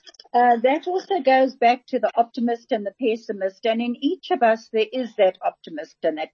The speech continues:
pessimist. And Khalil Gibran says, "The optimist sees the rose and not its thorns. The pessimist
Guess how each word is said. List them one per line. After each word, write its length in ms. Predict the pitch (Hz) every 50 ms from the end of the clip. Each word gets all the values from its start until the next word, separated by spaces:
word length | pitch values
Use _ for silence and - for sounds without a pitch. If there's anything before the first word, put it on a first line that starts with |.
| -
pessimist. 600 | 170 160 160 160 - _ - 147 151 147 - _ _ _ _ _ - - - - _ -
And 300 | - 208 214 214 214 208
Khalil 400 | - 262 220 220 214 240 269 311 247
Gibran 560 | 226 233 - - 202 202 214 214 214 196 196 -
says, 400 | - - 214 196 190 185 185 -
"The 140 | - -
optimist 580 | - 233 233 - - 302 254 247 240 247 - -
sees 320 | - 247 226 226 208 196
the 160 | - 196 190 175
rose 560 | 180 185 185 185 185 190 208 240 302 349 - -
and 180 | - 196 190 190
not 300 | 190 196 208 226 - 214
its 200 | 185 - - - - -
thorns. 720 | 220 190 170 160 160 160 185 233 226 277 - - - - _ _ - - - - -
The 80 | 208 196
pessimist 960 | - _ - 262 349 427 403 - - 381 240 208 196 208 214 - - - -